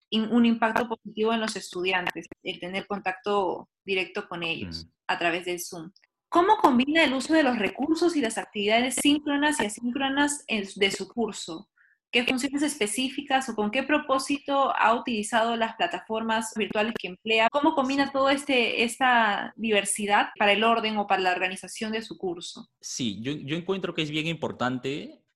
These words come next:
Speaker 2: que la, que cada semana tenga una estructura que ya está definida y que siempre se va repitiendo con uno que otro cambio, pero que más o menos siempre se va repitiendo, ¿no?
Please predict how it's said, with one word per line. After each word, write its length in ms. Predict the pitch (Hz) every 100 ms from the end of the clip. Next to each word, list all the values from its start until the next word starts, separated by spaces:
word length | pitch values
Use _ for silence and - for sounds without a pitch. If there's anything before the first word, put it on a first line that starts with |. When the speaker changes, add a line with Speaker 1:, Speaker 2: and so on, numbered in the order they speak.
| _
Speaker 2:
que 140 | 113
la, 320 | 110 101 101
que 140 | - 104
cada 200 | 156 160
semana 380 | 143 127 139
tenga 200 | 131 131
una 160 | 127 135
estructura 580 | 131 - 101 - 117 123
que 120 | 107
ya 320 | 101 107 113
está 540 | 107 107 - 107 107 110
definida 580 | 104 104 113 160 190
y 60 | 170
que 120 | 117
siempre 400 | 110 131 131 135
se 140 | 131 104
va 120 | 107
repitiendo 600 | 117 107 104 117 117 123
con 140 | 139 156
uno 300 | 208 208 165
que 80 |
otro 240 | 156 - 139
cambio, 460 | 143 147 170 277 -
pero 220 | 123 - _
que 100 | -
más 200 | 123 131
o 60 | 131
menos 180 | 135 135
siempre 220 | 120 120
se 100 | 113
va 100 | 107
repitiendo, 540 | 107 98 87 80 76 85
¿no? 180 | 92